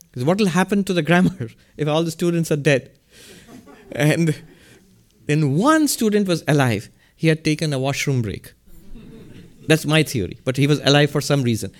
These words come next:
He came back in, and, uh, Patanjali, he ran and embraced the student.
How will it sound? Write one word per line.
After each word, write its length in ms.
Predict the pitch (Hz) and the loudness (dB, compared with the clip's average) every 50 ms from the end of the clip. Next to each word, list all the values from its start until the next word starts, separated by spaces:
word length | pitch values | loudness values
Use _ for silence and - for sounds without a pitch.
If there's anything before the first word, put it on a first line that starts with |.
| - | -6
He 120 | - 165 160 | -4 -4 -2
came 320 | - 180 180 190 190 175 | 2 4 6 6 6 4
back 240 | 160 147 147 147 - - | 2 2 0 -2 -4 -4
in, 300 | 127 117 101 87 - - _ _ _ _ _ _ _ _ _ _ | -4 -4 -4 -6 -10 -16 _ _ _ _ _ _ _ _ _ _
and, 640 | - 117 110 104 104 110 110 110 107 - - - - - 58 | -10 -8 -6 -4 -4 -4 -4 -4 -6 -6 -10 -16 -16 -16 -14
uh, 260 | 71 95 85 78 92 - | -10 -8 -6 -6 -6 -2
Patanjali, 800 | - 135 143 147 156 156 147 147 147 143 143 139 135 131 135 - _ _ _ | 0 0 2 2 2 2 4 2 2 2 2 2 0 -2 -4 -12 _ _ _
he 240 | - - 127 120 | -4 0 0 0
ran 440 | 110 113 139 151 151 151 151 147 139 | 2 2 2 2 2 2 0 0 0
and 320 | 131 127 127 127 127 - - | -2 -2 -2 -4 -4 -2 0
embraced 440 | 143 143 131 135 147 147 - - | 0 0 2 2 2 2 0 -2
the 40 | - | -8
student. 480 | - - - 135 127 135 131 131 127 | -8 -4 -2 -2 0 0 -2 -4 -6